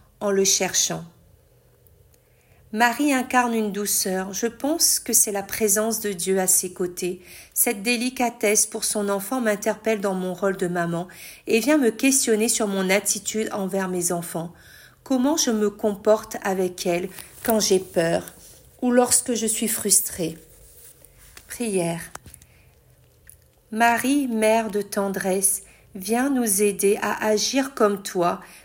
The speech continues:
dans les situations qui nous bouleversent, où on ne sait pas comment réagir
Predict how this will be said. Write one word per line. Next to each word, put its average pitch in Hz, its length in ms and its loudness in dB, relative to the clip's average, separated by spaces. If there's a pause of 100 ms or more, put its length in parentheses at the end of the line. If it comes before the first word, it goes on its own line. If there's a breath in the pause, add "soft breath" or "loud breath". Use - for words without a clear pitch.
dans 226 120 4
les 240 100 2
situations 240 680 0
qui 226 160 -4
nous 208 160 0
bouleversent, 180 840 -2 (460 loud breath)
où 302 240 4
on 220 140 0
ne 214 140 2
sait 208 260 2
pas 254 240 0
comment 208 440 0
réagir 196 840 0